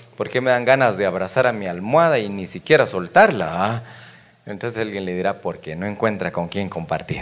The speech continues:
¿no? Entonces, bueno sería, eh, que, que nosotros, eh, empezáramos a responder estas cosas que no, que no están bien o que no están acorde a la palabra. Por ejemplo, hay una tristeza que viene del Espíritu,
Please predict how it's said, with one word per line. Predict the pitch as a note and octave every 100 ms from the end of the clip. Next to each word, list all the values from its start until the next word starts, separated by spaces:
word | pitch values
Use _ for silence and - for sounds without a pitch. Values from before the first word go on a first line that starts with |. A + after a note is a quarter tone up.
| - -
¿no? | F#2 F#2+ - - - - - -
Entonces, | C#3+ C#3 D3+ - - - B2+
bueno | F#3 C4
sería, | B3 G#3 A3+ A#3+ A3 D3+
eh, | -
que, | C3+ A#2+ -
que | B2+
nosotros, | A#2 D#3+ F#3 F3+ - - - -
eh, | G#2+
empezáramos | G#2+ A#2 A2+ D#3 G3 G3 D#3
a | A2+
responder | G2 G2+ - G2 G2+ A#2 E3+ G3 - - - -
estas | A#2+ D3 C#3
cosas | - C#3+ D#3 F3+ -
que | A2+ F#2+
no, | G#2 B2+ D3 D3+ D3 A2 E2 - - - _
que | - C3
no | D3+
están | F3+ - F#3+ F3
bien | E3+ F#3+
o | F3+
que | -
no | A#2 A#2+
están | - C3+ B2+
acorde | A#2+ D3+ D#3+ B2+
a |
la | G2+ F2+
palabra. | G2+ A2 B2 G#2 - - -
Por | -
ejemplo, | - B2+ A#2+
hay | B2
una | C3+ C3 -
tristeza | G#2+ - - E3+ B2 -
que | G2+
viene | G2+ A2 G#2+
del | G2+ G2+
Espíritu, | - - A3+ D3+ -